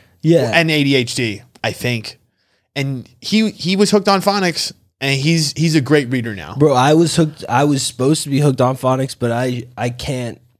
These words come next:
Speaker 2: You got
Speaker 1: No,
Speaker 2: unhooked.
Speaker 1: my, my problem with reading is that because I'm so bad at phonics, I need to know the word before I read it.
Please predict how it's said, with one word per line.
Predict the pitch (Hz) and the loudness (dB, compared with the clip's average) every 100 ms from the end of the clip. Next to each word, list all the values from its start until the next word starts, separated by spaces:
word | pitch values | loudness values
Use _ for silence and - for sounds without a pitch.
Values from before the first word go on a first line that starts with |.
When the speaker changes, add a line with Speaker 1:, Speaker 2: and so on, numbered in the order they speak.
| _ - | _ 0
Speaker 2:
You | 175 | 4
got | 180 | 6
Speaker 1:
No, | 170 | 4
Speaker 2:
unhooked. | 165 143 107 165 | 4 2 0 0
Speaker 1:
my, | 180 196 165 | 2 2 2
my | 170 202 | 2 2
problem | 220 202 214 208 | 2 4 4 2
with | 180 143 | 2 2
reading | 139 151 185 196 | 2 2 2 2
is | 156 139 | 2 2
that | 147 131 127 - - 123 | 2 2 0 -4 -12 -6
because | 127 139 160 | -2 2 2
I'm | 143 | 2
so | - 139 | 0 0
bad | 127 117 127 135 | 2 2 2 2
at | 117 | -2
phonics, | - 117 117 139 185 185 - | -2 0 2 2 0 0 -4
I | 123 139 | 0 2
need | 156 156 | 2 0
to | 151 | -2
know | 123 127 139 | 0 2 2
the | 139 131 | 2 0
word | 117 127 143 123 | 0 2 2 0
before | 117 - 127 | -4 -2 -2
I | 113 | 0
read | 101 101 110 104 | -2 -4 -6 -8
it. | 76 _ | -12 _